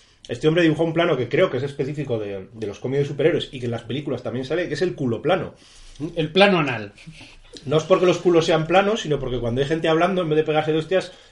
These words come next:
Speaker 1: el tío dice, "Esto es muy aburrido, así que voy a girar la cámara y voy a poner el culo de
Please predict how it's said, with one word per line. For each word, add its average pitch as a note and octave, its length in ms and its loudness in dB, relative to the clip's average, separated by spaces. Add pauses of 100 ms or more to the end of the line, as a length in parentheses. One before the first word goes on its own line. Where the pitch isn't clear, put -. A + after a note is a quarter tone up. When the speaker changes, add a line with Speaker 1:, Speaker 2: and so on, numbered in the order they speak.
Speaker 1:
el B2+ 120 -6
tío C3+ 120 2
dice, B2 180 0
"Esto C#3 160 -4
es C#3 60 2
muy C#3 140 0
aburrido, E3+ 560 2 (440)
así A#2+ 200 -8
que C#3 60 -6
voy C3 120 2
a D3 60 0
girar D3+ 260 2
la C#3 140 2
cámara F#3+ 420 2
y D#3+ 60 -2
voy C#3 100 4
a C#3+ 80 2
poner E3+ 300 0
el B2+ 160 -4
culo D3 240 2
de C#3+ 80 2